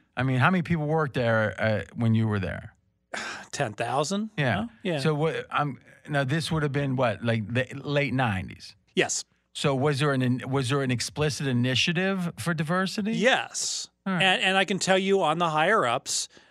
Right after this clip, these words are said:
Speaker 2: a lot of people would, there'd be whispers like, "Well, that person's not really qualified," you know, that people didn't embrace that at all.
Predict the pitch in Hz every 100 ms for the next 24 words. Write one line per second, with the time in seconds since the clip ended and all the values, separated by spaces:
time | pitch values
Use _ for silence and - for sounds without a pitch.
0 | - 143 139 156 151 170 175 143 151 143
1 | 147 143 143 147 - - 139 135 120 -
2 | 127 143 135 139 143 - 143 160 127 139
3 | 127 123 139 156 - 233 285 - 127 -
4 | 277 _ _ 120 113 127 143 - - -
5 | 180 180 170 202 220 165 185 - - 123
6 | 107 107 101 104